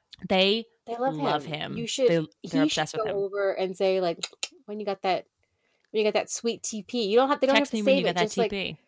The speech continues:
Speaker 2: just come up and give me a little, give me a little tap.
Speaker 1: I'll put some money
Speaker 2: Knock
Speaker 1: under the,
Speaker 2: two
Speaker 1: under the mat.
Speaker 2: times.
Speaker 1: Just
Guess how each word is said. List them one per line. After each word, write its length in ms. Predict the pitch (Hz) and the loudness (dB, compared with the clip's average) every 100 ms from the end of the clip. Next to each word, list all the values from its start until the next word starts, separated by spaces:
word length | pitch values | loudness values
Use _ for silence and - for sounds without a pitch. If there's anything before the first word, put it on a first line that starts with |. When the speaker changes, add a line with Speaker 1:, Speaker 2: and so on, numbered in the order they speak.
| _ _ - - | _ _ -20 -2
Speaker 2:
just 240 | 240 - | -2 0
come 160 | 277 247 | 0 2
up 140 | 247 | 2
and 100 | 247 - 233 | 0 -6 -6
give 120 | 254 | -2
me 60 | |
a 60 | 247 | 0
little, 280 | 247 233 214 | 2 2 0
give 100 | 247 | -2
me 60 | 240 | 2
a 40 | |
little 120 | 233 220 | 2 0
tap. 400 | - 233 - - _ _ _ _ | -2 -4 -4 -10 _ _ _ _
Speaker 1:
I'll 100 | 175 | -4
put 220 | - 196 | -4 -6
some 120 | 185 | -4
money 220 | 170 170 170 | -2 2 4
Speaker 2:
Knock 100 | 165 | 2
Speaker 1:
under 100 | 160 | 0
the, 60 | |
Speaker 2:
two 100 | 247 233 | -4 -4
Speaker 1:
under 180 | 214 | -2
the 80 | 180 | -4
mat. 300 | 156 165 - | -2 0 0
Speaker 2:
times. 100 | - _ _ _ | -2 _ _ _
Speaker 1:
Just 280 | - 160 - | -12 -12 -14